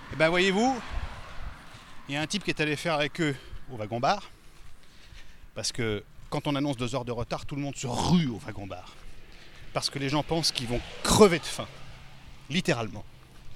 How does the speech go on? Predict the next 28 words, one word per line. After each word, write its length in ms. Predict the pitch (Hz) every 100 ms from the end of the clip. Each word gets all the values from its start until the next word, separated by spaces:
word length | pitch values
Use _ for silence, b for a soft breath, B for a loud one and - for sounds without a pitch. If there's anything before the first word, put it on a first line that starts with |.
| B B B B B B -
Donc 240 | 139 139 139
évidemment, 360 | 120 117 143
il 60 | 139
y 40 |
a 20 | 104
une 100 | 113
queue 140 | 127
d'une 140 | 113
heure 100 | 127
et 40 | 151
demie. 160 | 180
Le 100 | 120 110
type 200 | - -
revient, 380 | 156 147 165 196 B B B - - B B B B
il 60 | 135
me 80 | 143
pose 220 | 185 160
un 80 | 147
sac 260 | - 220 -
sur 160 | 175
la 100 | 156
table, 280 | - 160 226 - - - -
plein 120 | 214
de 80 | 170
bouffe, 340 | 196 - - - - - - B B B
et 100 | 139
il 40 | 160
dit 180 | 180